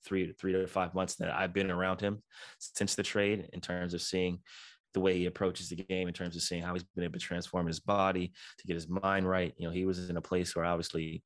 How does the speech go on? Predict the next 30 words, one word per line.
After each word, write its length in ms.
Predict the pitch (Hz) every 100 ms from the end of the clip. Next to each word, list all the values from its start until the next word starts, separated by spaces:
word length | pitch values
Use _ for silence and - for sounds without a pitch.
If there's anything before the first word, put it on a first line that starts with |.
| _
he 100 | -
hadn't 240 | 87 82 -
played 180 | 90
in, 220 | 82 73 - _
you 60 | -
know, 80 | -
over 240 | 95 87
five 280 | - 85 85
hundred 360 | 85 82 - 76
days. 320 | 90 87 82
And 200 | 80 80 - - - - -
I 80 | 95
think 340 | - 92 85
the 80 | 82
world 300 | 85 95 87
got 240 | 87 87
a, 100 | 82 - _ _ -
a 80 | 98
glimpse 360 | 107 110 -
of, 280 | 98 92 87 -
you 160 | - 95
know, 320 | 90 85 76 - _ _ _ _ -
his 240 | 104 82
impact, 400 | 104 123 87 80
but 160 | 90 87
also 260 | 90 -
how 140 | 87 85
talented 420 | - 92 92 82
he 340 | 82 82 85
is 240 | 82 80